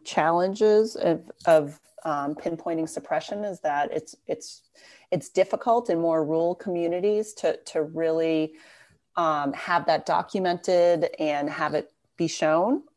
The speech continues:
Um, we did, though, however, in the same county. So I spent the day, election day, out in that same county where we saw those issues. And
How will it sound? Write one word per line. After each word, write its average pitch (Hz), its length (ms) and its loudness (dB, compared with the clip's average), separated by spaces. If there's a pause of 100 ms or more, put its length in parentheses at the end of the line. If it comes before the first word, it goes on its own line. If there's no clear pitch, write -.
(100)
Um, 170 420 2 (320)
we 202 160 4
did, 262 340 6
though, 208 200 10
however, 185 420 8
in 180 140 4
the 165 80 2
same 180 320 0
county. 175 360 2
So 170 180 2
I 170 120 8
spent - 320 -2
the 175 100 2
day, 170 300 6
election 165 480 2
day, 165 240 4
out 160 360 4
in 170 120 0
that 165 200 -4
same 180 260 -4
county 170 380 0
where 160 160 0
we 165 80 0
saw 165 220 -2
those 160 220 0
issues. 147 560 -2
And 156 240 0